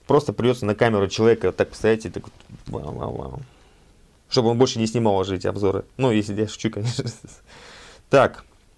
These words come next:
Тут по один, по четыре. Сейчас я до конца долистаю, чтобы просто вот никого не обидеть, чтобы не было,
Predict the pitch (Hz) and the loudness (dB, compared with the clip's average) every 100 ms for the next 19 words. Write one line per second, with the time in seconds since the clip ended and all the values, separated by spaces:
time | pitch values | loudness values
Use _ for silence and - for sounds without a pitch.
0 | _ _ _ _ _ _ _ _ _ _ | _ _ _ _ _ _ _ _ _ _
1 | _ _ _ - - _ - 104 110 104 | _ _ _ -20 -20 _ -12 -2 2 2
2 | 110 147 135 104 107 135 123 110 95 104 | 2 -2 0 -2 -2 -2 -2 -2 -2 0
3 | 107 127 123 117 110 110 143 123 113 - | 0 0 2 4 2 4 4 4 0 2
4 | 139 160 165 139 135 131 131 151 156 156 | 4 6 6 4 2 0 4 6 6 4
5 | 123 131 131 170 117 - 117 120 147 127 | 2 2 2 0 0 0 0 4 4 4
6 | 110 107 | 4 2